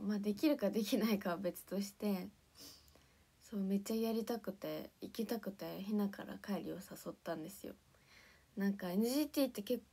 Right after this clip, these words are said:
構、エヌジーティーの研究生って結構みんな怖がりで、最初ちっちゃいもんクラブでやれたらいいなと思ったんだけど、ちっちゃいもんクラブみんな怖がりで、なんか、お祭りに行った時に、あの、お化け屋敷があったんだけど、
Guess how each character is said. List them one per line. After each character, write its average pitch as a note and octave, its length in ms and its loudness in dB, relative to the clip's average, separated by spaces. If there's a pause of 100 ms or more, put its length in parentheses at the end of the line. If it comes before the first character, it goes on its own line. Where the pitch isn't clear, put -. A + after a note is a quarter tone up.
構、 E3+ 260 -4
エ - 60 0
ヌ A3 80 4
ジ B3 80 2
ー C4+ 100 2
テ D#4 120 4
ィ - 20 6
ー C#4 40 6
の A3 100 2
研 G3 240 2
究 G3+ 200 2
生 G3 180 -4
っ D#3 40 -6
て - 200 -12
結 F#3+ 220 -4
構 - 120 -10
み F3+ 140 -2
ん G3 40 2
な G3+ 100 4
怖 G#3 240 2
が A3 120 2
り G#3 80 2
で、 E3+ 260 -6 (380)
最 - 160 -6
初 G#3 160 -2
ち G3+ 100 -2
っ G3+ 80 -4
ち - 120 4
ゃ - 20 8
い - 20 6
も E4 140 6
ん E4+ 80 0
ク E4+ 100 0
ラ D#4 100 8
ブ A3 120 2
で G3+ 80 4
や F#3+ 100 4
れ F3+ 100 4
た A3+ 140 4
ら G3 140 4
い G3 80 6
い G3 40 8
な F3+ 200 2
と - 120 -8
思 F3 140 -2
っ F#3 100 -2
た D#3+ 120 -6
ん D#3 60 -6
だ - 80 -8
け F3 100 -10
ど、 - 100 -8
ち - 140 -10
っ - 80 -18
ち - 80 4
ゃ E4 60 8
い - 20 6
も D#4+ 160 8
ん D#4 40 4
ク D#4+ 120 4
ラ A3 100 6
ブ F3+ 140 2
み G3+ 120 6
ん C#4+ 120 2
な D#4+ 100 6
怖 D#4 280 4
が D4 140 2
り A3+ 140 2
で、 E3 240 -4 (560)
な A3 120 2
ん G#3 60 2
か、 E3 200 -4
お F3+ 60 -2
祭 C4 400 2
り C4+ 40 4
に C4+ 100 2
行 B3+ 60 -4
っ - 40 -16
た C4+ 120 0
時 C#4 320 2
に、 F#3 320 -2 (880)
あ F3+ 120 -4
の、 E3+ 360 -6 (300)
お G3+ 100 -2
化 B3+ 140 2
け D4+ 120 4
屋 D#4+ 140 8
敷 A3 180 0
が G3 80 2
あ F#3+ 60 2
っ G3+ 100 -6
た D#3+ 80 -6
ん E3 80 -6
だ E3 80 -8
け E3+ 140 -8
ど、 E3+ 320 -4